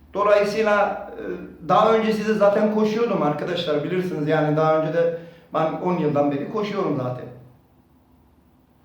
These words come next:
Tempomu nasıl ayarladım? Yani ben birilerine göre ayarlamadım. Kendi kondisyonum, kendi vücuduma göre. Vücudunuzu iyi tanımalı olmalısınız.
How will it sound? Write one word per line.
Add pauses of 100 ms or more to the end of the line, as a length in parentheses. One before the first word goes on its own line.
(680)
Tempomu
nasıl
ayarladım? (200)
Yani
ben
birilerine
göre
ayarlamadım.
Kendi
kondisyonum,
kendi
vücuduma
göre.
Vücudunuzu
iyi
tanımalı
olmalısınız.